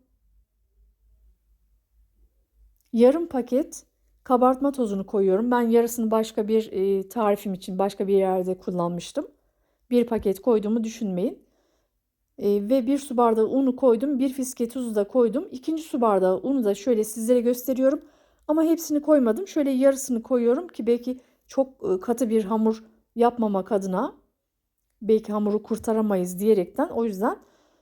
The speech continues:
e, yarısını koydum. Şöyle elim ile biraz yoğurduktan sonra cıvık olduğunu fark ettim. Yani toplamda iki su bardağı un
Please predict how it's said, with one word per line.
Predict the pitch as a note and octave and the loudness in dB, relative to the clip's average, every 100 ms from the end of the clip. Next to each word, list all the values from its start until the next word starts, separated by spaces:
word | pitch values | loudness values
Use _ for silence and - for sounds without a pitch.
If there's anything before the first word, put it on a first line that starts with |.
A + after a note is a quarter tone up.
| _ G#3+ | _ -4
e, | |
yarısını | G3+ G3+ C#4 C4 - G#3+ | -2 2 2 2 -4 -6
koydum. | - C#4 A#3 F4+ | 0 2 2 -4
Şöyle | - C#4+ C4 | -4 -2 0
elim | - F#3 C4+ A#3+ | -2 -2 0 2
ile | A3 C4+ - _ _ _ _ _ F#4+ | 2 2 -2 _ _ _ _ _ 0
biraz | D#4 B3 A3+ | 2 2 2
yoğurduktan | B3 C#4 C#4 C#4 - D4+ | 4 4 4 -2 0 0
sonra | D4+ B3+ G3+ | 2 0 0
cıvık | A3 C#4+ D4 | 0 -4 2
olduğunu | C#4 G#3+ G#3 G#3 | 2 2 -2 -4
fark | C#4+ C4+ A#3 | -4 -2 -4
ettim. | A3+ - G4+ - _ _ _ _ _ | -4 -4 -6 -8 _ _ _ _ _
Yani | D#4 A#3+ A3+ | 2 2 4
toplamda | D4+ C#4+ B3 D#4 | 2 2 0 -2
iki | - C#4+ | -4 -8
su | D4 C4 | -4 2
bardağı | A#3 G#3+ D#4 F#4 - | 2 4 2 0 -2
un | C#4 D4+ F#4 | 0 0 -2